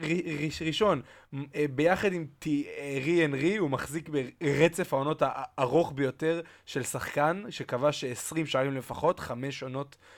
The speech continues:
רצופות כאלה מאלפיים וארבע עשרה עד אלפיים ותשע עשרה. אה, מספר השלושערים הגבוה ביותר של שחקן בכל הזמנים, שתים עשרה פעמים.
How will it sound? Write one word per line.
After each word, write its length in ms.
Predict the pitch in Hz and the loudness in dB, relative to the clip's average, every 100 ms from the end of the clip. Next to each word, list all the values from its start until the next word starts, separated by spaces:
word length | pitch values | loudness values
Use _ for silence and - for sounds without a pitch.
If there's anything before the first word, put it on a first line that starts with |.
| _ | _
רצופות 440 | 127 - 127 147 143 | -8 -6 -4 -4 -2
כאלה 280 | 135 131 127 | 0 -2 -2
מאלפיים 460 | 120 123 143 131 | -6 -6 -4 -4
וארבע 280 | 123 110 117 | -2 -2 -2
עשרה 220 | 120 - | -4 -6
עד 80 | 110 | -6
אלפיים 440 | 110 107 113 120 110 | -6 -6 -8 -10 -12
ותשע 1000 | 107 104 104 - 117 107 107 107 - 131 | -12 -12 -14 -16 -14 -12 -12 -12 -10 -6
עשרה. 360 | 139 143 - 202 226 _ - _ | -4 -6 -6 -6 -8 _ -20 _
אה, 100 | - 123 | -10 -6
מספר 440 | 131 - 170 165 | -4 -2 2 4
השלושערים 760 | 165 - 139 - 143 156 160 143 | 4 0 -2 0 2 4 2 0
הגבוה 440 | 123 131 113 147 | 2 0 4 4
ביותר 500 | 135 131 - 147 147 143 - - _ | 4 0 0 0 0 -4 -14 -20 _
של 200 | - 139 | -4 -2
שחקן 500 | 123 135 - 147 151 | -2 -4 0 2 2
בכל 380 | 135 - 147 147 | -2 -4 0 2
הזמנים, 400 | 127 120 139 139 | 2 -2 -2 -2
שתים 500 | - - - 151 165 | -2 -2 -2 0 2
עשרה 260 | 160 - | 0 -2
פעמים. 580 | 139 139 127 127 147 165 | 2 4 4 2 -2 -4